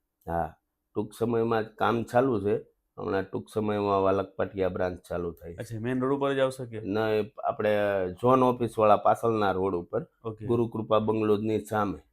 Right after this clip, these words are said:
Speaker 2: ઓકે.
Speaker 1: સ્વામિનારાયણ મે-, અ, બસ પાર્કિંગની પાછળનો રોડ.
Speaker 2: બરાબર છે.
Speaker 1: ત્યાં હમણાં ટૂંક સમયમાં પંદર વીસ દિવસમાં ચાલુ થઈ જશે.
Speaker 2: અચ્છા, એટલે આવતા મહિના સુધીમાં ચાલુ થઈ જશે?
Speaker 1: આવતી પહેલી તારીખે જ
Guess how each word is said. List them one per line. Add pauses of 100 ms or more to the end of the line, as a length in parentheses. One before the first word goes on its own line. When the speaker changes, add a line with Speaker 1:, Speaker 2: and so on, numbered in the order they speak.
(140)
Speaker 2:
ઓકે.
Speaker 1:
સ્વામિનારાયણ
મે-,
અ,
બસ
પાર્કિંગની
પાછળનો
રોડ. (240)
Speaker 2:
બરાબર
છે. (300)
Speaker 1:
ત્યાં
હમણાં
ટૂંક
સમયમાં
પંદર
વીસ
દિવસમાં
ચાલુ
થઈ
જશે.
Speaker 2:
અચ્છા,
એટલે
આવતા
મહિના
સુધીમાં
ચાલુ
થઈ
જશે?
Speaker 1:
આવતી
પહેલી
તારીખે
જ